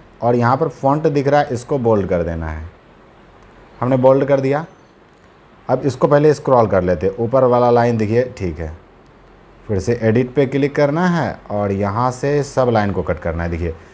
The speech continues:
जितना line को cut करेंगे double line, बाद बाकी ये single line दिखेगा, सबको cut करके एरो से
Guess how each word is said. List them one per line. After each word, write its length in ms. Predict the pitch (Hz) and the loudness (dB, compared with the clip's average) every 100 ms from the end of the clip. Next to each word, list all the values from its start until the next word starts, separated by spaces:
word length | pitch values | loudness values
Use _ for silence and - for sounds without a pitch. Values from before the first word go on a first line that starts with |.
| - | -16
जितना 320 | 92 117 143 160 | -6 -4 0 2
line 200 | 143 147 | 2 0
को 100 | 151 | 0
cut 160 | 147 | 0
करेंगे 260 | 135 147 147 | 0 -2 0
double 280 | 123 117 110 | 2 4 4
line, 220 | 95 90 | 2 0
बाद 180 | 107 117 | 0 0
बाकी 240 | 127 135 | 0 0
ये 80 | 135 | -2
single 360 | 131 135 135 139 | -2 -2 0 0
line 220 | 127 120 | -2 -2
दिखेगा, 300 | 107 104 95 | -2 -2 -2
सबको 360 | 120 139 - 180 | 0 -2 -2 0
cut 180 | 156 | 0
करके 300 | - 135 135 135 | 0 0 2 0
एरो 220 | 123 127 123 | 2 2 2
से 260 | 147 185 | 0 -2